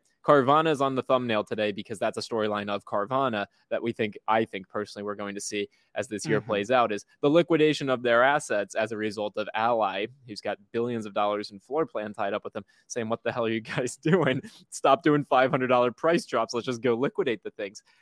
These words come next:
Speaker 1: And I saw, actually, I had a, a community member send to me, Dad, a Facebook ad, Carvana doing more paid marketing for their Carvana auctions platform, where they are doing, I mean, they bought ADESA. They have an auction platform. They're just selling
Speaker 2: Mm-hmm.
Speaker 1: their cars themselves. So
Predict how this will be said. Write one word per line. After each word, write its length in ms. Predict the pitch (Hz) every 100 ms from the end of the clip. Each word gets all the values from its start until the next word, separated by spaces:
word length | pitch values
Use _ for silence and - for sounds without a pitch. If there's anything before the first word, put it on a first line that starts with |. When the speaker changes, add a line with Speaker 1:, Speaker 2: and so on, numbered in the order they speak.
| -
Speaker 1:
And 100 | 202
I 120 | 277
saw, 280 | - 240 185
actually, 240 | 160 - 151
I 40 |
had 140 | 170 165
a, 140 | 147 -
a 80 | 147
community 360 | - 135 147 151
member 260 | 135 127
send 220 | 120 135 123
to 40 |
me, 160 | 120 147
Dad, 200 | 131 107
a 40 | -
Facebook 440 | 135 156 - 120 107
ad, 240 | 107 107 _ _ _ _
Carvana 360 | 139 120 123 131
doing 200 | 123 117
more 160 | 113 113
paid 300 | - 113 113
marketing 380 | 107 123 117
for 100 | 104
their 160 | 107 104
Carvana 520 | - 110 107 110 107 -
auctions 500 | 117 165 - 113 101
platform, 560 | - 104 - 107 104 - _ -
where 140 | 131
they 140 | 135 131
are 160 | 156
doing, 420 | 127 120 117 143 - -
I 40 |
mean, 120 | 120
they 80 | 120
bought 220 | 113 131
ADESA. 340 | 123 113 156 104
They 100 | 104
have 160 | 120
an 60 | 123
auction 340 | 113 160 131
platform. 340 | 107 101 117 113
They're 100 | 107
just 180 | 127 185
selling 300 | 185 113 123
Speaker 2:
Mm-hmm. 60 |
Speaker 1:
their 120 | 117 107
cars 340 | 117 117 110
themselves. 580 | 113 104 - 185 123 107
So 260 | 143 127